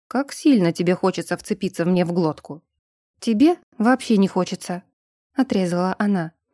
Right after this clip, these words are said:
«Ты собираешься что-нибудь делать со своими волосами? Они у тебя только что на веках не растут. Порядочному вампиру и укусить некуда. Как представлю полный рот волос». Она скривилась и сунула два пальца в рот.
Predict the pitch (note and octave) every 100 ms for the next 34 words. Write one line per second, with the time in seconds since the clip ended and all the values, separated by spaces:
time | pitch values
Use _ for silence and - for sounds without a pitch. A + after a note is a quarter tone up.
0 | _ _ _ A#3 G#3+ G#3 F#4+ F#4 A#3 -
1 | A3 A3 G#3 G#3 G3 G#3 F3 G#3 - G#3+
2 | G3+ G3+ G#3 A#3 A#3 G3+ E3 E3 _ _
3 | _ D4 D4 C#4+ B3+ C4 C4+ C4 C4+ -
4 | C#4+ D#4 A3+ - G3+ G#3+ G#3 F#3+ - F3
5 | - _ _ - C4+ B3 F3+ G3+ G3+ G#3+
6 | A3+ C4+ C4+ D#4+ G3+ F#3+ C4 C#4 E4 E4+
7 | A#3 - G#3 - E3 F3+ - _ _ _
8 | - G#3+ - - - E4 B3+ E3+ - -
9 | A3+ F#3 G3 G3 F#3 E3+ A#3+ A#3 D#3+ -
10 | _ _ _ _ - G#3+ F3 - G#3+ B3
11 | D#4 D4 C#4+ F#4 A#3+ - D4 C4+ A#3+ F#3+
12 | G3 G3 F3 E3+ - F3+ D#3+ D3 -